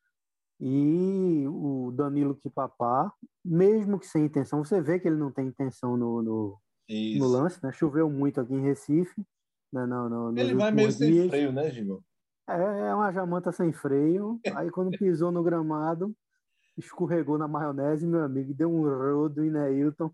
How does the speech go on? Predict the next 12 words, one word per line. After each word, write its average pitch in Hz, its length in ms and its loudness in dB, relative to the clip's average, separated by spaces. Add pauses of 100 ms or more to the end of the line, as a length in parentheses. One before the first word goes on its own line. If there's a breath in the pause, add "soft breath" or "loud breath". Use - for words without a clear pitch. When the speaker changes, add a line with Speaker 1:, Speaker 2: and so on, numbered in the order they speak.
(140)
Speaker 2:
Danilo 151 400 0
Quipapá 151 460 0
revelado 165 720 0
na 165 140 -6
base 165 320 0
do 190 80 -12
Náutico, 117 400 -4
né? - 640 -12
Speaker 1:
Exatamente. 127 760 -4 (100)
Faz 143 220 0
tempo, 131 360 -2
viu? 170 160 -2